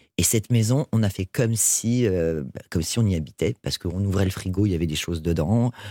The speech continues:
on ouvrait, euh, les placards, il y avait des draps, des serviettes, enfin, bon. On était sponsorisé à l'époque, euh,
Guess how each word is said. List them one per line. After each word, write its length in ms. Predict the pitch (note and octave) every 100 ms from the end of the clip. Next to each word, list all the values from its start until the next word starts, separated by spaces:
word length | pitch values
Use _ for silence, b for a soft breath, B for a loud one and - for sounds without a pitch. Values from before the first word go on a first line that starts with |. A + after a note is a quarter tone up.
| B -
on 160 | G#2+
ouvrait, 400 | G#2+ G2+ G#2 G2
euh, 80 | F#2
les 140 | F#2+
placards, 340 | F2+ F#2+ G2+ F#2+
il 40 |
y 20 |
avait 100 | E2+
des 140 | D#2+ D#2
draps, 420 | G2 D#2 A2+ B2
des 80 | F2
serviettes, 580 | - D#2 D#2+ G2 A#2 -
enfin, 100 | C#2+
bon. 120 | C#2 _ b b b b _ -
On 120 | F#2+
était 220 | G2 G#2+
sponsorisé 720 | G#2+ - A2 - G#2+ G#2 G2+
à 40 | F#2+
l'époque, 420 | E2 - F#2 -
euh, 120 | D#2